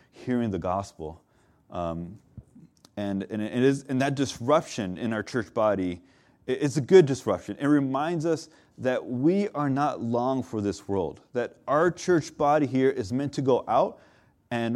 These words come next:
we will be back together when we go back to our home, to our,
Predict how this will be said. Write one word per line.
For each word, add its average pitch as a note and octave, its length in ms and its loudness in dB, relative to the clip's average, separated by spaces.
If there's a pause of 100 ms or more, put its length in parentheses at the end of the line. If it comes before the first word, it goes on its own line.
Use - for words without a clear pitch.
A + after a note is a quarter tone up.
we C#3 180 8
will D#3+ 340 6
be D3+ 180 6
back C#3+ 520 2
together B2 520 4
when A2 120 0
we A#2 100 -2
go C3 160 -2
back A#2+ 300 -2
to A#2+ 140 -4
our G2 120 0
home, F2+ 460 -10 (500)
to - 100 -4
our, G#2+ 240 0